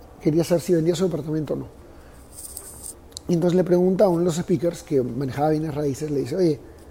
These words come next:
¿debo venderlo o no debo venderlo?". Y el pata le pregunta, el speaker le dice,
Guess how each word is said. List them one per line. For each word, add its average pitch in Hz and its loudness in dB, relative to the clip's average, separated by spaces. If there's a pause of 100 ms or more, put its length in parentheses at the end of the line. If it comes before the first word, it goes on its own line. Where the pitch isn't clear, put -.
(880)
¿debo 214 10
venderlo 190 -2
o - -4
no 165 -2
debo 160 0
venderlo?". 180 0 (920)
Y 202 0
el 175 0
pata 170 -4
le 185 -2
pregunta, 147 -4 (360)
el 156 -2
speaker 135 -2
le 143 -6
dice, 131 -8